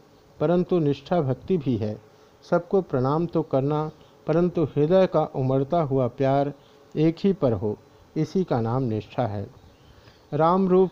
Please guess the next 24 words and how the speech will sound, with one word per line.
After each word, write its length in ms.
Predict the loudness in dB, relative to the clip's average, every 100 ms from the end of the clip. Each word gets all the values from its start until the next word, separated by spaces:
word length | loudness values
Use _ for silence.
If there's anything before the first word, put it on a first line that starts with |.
| 2
के 100 | 0
सिवाय 360 | 2 2 2
और 300 | 2 2 0
कोई 260 | 2 0 2
रूप 260 | 2 0 -2
हनुमान 400 | -4 -2 0 -2
को 140 | -2 -2
न 180 | -2 -2
भाता 380 | -2 -2 -4
था। 320 | -6 -8 -10 -12 -20 -20 -20 -20 -8
गोपियों 460 | 0 0 2 2 2
के 140 | 2
इतने 380 | -2 -4 -2 0
निष्ठा 400 | 0 -2 -2 -2
थी 320 | 0 0 -2 -4 -18 -20 -2
कि 100 | 2
उन्होंने 340 | 4 4 2
द्वारका 520 | 2 2 2 2 0 0
में 240 | 0 -2 -4
पगड़ी 300 | -4 0 2
वाले 320 | 4 4 2
श्री 240 | 0 -2 -2
कृष्ण 360 | -2 -4 -4
को 260 | -4 -4 -4